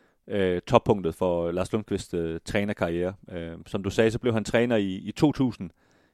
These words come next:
i en kort periode, da A G F fyrede Peter Rodbæk sammen med Kent Nielsen, hvor de, øh, de kørte sæsonen til ende. Øh, set i bakspejlet jo et ret stærkt, øh, trænerteam, men det var selvfølgelig før, man, øh,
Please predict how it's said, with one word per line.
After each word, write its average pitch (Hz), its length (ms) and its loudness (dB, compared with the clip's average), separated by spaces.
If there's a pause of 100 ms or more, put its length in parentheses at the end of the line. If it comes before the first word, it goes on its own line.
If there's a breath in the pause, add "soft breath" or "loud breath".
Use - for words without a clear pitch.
i 110 80 -8
en 107 80 -4
kort 123 220 6
periode, 110 320 2
da 107 100 2
A 95 140 0
G 107 60 -4
F - 20 -18
fyrede 120 300 -2
Peter 101 200 -4
Rodbæk 98 400 0
sammen 107 300 -2
med 87 240 -2
Kent - 260 -8
Nielsen, 123 360 -2 (760)
hvor 104 120 0
de, 113 180 -2
øh, 92 280 2
de 110 60 -16
kørte - 260 2
sæsonen 113 320 0
til 95 220 0
ende. 123 180 0 (640)
Øh, 87 480 -6 (560)
set 127 220 -4
i - 20 -6
bakspejlet 107 460 0
jo 92 40 -2
et 85 100 -2
ret 104 120 -2
stærkt, 107 340 -4
øh, 85 260 -2
trænerteam, 107 540 -4
men 90 160 -8
det 98 60 -2
var 101 60 0
selvfølgelig - 260 -6
før, 104 160 0
man, 85 240 -6
øh, 85 220 -6